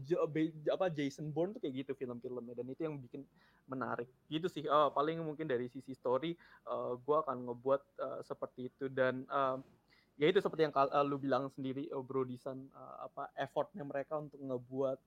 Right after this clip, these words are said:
tim Suicide Squad ini, eh, bonding gitu,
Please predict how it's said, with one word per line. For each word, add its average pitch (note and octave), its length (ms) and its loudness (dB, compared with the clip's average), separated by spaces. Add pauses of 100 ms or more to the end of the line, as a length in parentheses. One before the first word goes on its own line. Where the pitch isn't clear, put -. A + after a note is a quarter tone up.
(460)
tim C#3+ 240 -2
Suicide C3 340 -6
Squad - 460 -4
ini, C3 320 -6 (320)
eh, B2 240 -4
bonding C#3+ 680 4
gitu, C3+ 200 -6